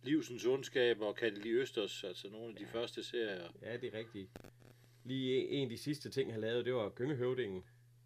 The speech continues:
Speaker 1: Ja.
Speaker 2: Hvor han også var, øh, så et, et, et,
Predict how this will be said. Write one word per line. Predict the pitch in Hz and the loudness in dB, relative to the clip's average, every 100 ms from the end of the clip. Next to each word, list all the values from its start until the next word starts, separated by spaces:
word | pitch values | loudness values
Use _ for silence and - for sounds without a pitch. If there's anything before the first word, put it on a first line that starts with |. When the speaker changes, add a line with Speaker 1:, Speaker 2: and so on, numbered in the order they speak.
| - - - - - _ _ - | -20 -20 -20 -20 -20 _ _ -16
Speaker 1:
Ja. | 104 - - - - - - | -16 -16 -20 -20 -20 -20 -8
Speaker 2:
Hvor | 107 | -6
han | 101 104 | -4 -4
også | 110 - | -4 -4
var, | 110 98 92 | -4 -2 -2
øh, | 90 90 90 - | -4 -8 -12 -16
så | - | -8
et, | 107 98 92 92 85 92 | -2 -2 -2 -4 -6 -6
et, | 95 - | -10 -8
et, | 101 98 | -4 -4